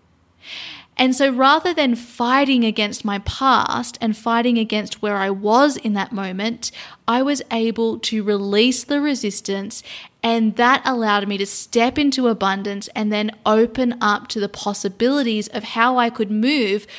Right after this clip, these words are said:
from where I am right now, point A, to where I wanted to be, point B. This is, if you just do this step in and of itself alone,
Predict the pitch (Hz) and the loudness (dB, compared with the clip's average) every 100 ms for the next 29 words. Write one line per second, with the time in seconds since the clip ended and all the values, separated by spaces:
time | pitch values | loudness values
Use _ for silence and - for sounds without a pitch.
0 | - - - 220 220 226 233 214 214 208 | -20 -8 -2 0 2 2 2 0 0 -2
1 | 208 202 - 208 233 277 - 208 208 - | -2 -2 -2 0 0 0 0 -2 -2 0
2 | 320 339 226 254 277 - 240 214 220 220 | 0 2 2 0 -4 -4 -2 0 0 0
3 | 208 208 208 202 - 190 190 180 220 - | -2 -4 -4 -4 -6 -4 -4 -6 -8 -10
4 | 196 - - - 196 190 196 - _ _ | -10 -12 -6 -2 -2 -2 -8 -14 _ _
5 | - - - - - 214 208 285 302 - | -18 -16 -16 -20 -14 -4 2 2 2 -2
6 | - 233 220 220 220 - 226 254 294 311 | -4 0 2 2 -2 -6 -6 -2 -2 0
7 | 349 - - 220 226 226 220 208 208 208 | -4 -6 -10 -8 -2 0 0 0 -2 -4
8 | - 220 202 - - _ _ 262 262 247 | -6 -6 -6 -8 -18 _ _ 2 4 4
9 | 233 214 196 - - 202 190 - 202 196 | 2 0 -2 -2 0 0 -2 -6 -4 -2
10 | 190 190 233 330 | -2 0 -2 -2